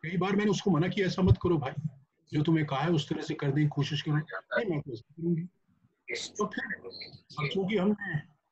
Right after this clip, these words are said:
हॉल बुक कर लिया था और नाटक करना बहुत जरूरी था मेरे लिए।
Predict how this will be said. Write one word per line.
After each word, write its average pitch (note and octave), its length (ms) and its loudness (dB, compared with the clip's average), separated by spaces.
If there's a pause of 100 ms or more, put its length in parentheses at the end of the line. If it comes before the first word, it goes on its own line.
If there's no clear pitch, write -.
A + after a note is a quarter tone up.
(320)
हॉल F#3+ 200 4
बुक F#3 280 2
कर G3 140 2
लिया A3 200 2
था - 380 -4 (1400)
और C3 420 0 (1000)
नाटक C#3+ 380 -2
करना E3 240 2
बहुत D3+ 260 4
जरूरी D3+ 360 6
था G3+ 160 0
मेरे F#3 220 4
लिए। F#3+ 360 2